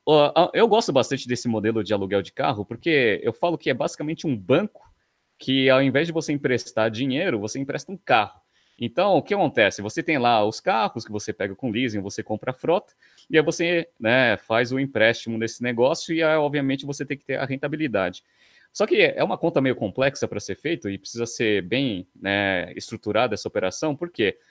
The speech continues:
O que acontece é que o ativo ele tem uma depreciação forte, né? A gente sabe que boa parte da depreciação de um carro ele tá logo no primeiro ano.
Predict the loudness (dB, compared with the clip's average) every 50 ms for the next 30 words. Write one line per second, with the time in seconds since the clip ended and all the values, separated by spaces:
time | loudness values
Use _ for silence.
0 | _ _ _ -6 -4 -2 -2 0 2 2 2 2 0 -4 -4 -2 0 0 0 0
1 | 0 -2 -4 -2 -2 -2 -4 -4 -6 -4 -2 -2 -2 -2 -4 -4 -6 -6 -6 -6
2 | -6 -6 -6 -6 -6 -4 0 2 2 2 0 -2 -4 -2 -2 -2 -4 -4 -2 -2
3 | -2 -2 -4 -8 _ -4 -4 -2 -2 -2 -4 -6 -6 -4 -2 -2 -2 -2 -4 -4
4 | -4 -4 -4 -4 -4 -4 -4 -6 -6 -6 -8 -6 -6 -6 -6 -6 -4 -4 -4 -4
5 | -6 -8 -6 -4 -2 0 0 -2 -2 -4 -8 -6 -4 -4 -2 0 2 2 0 0
6 | -2 -6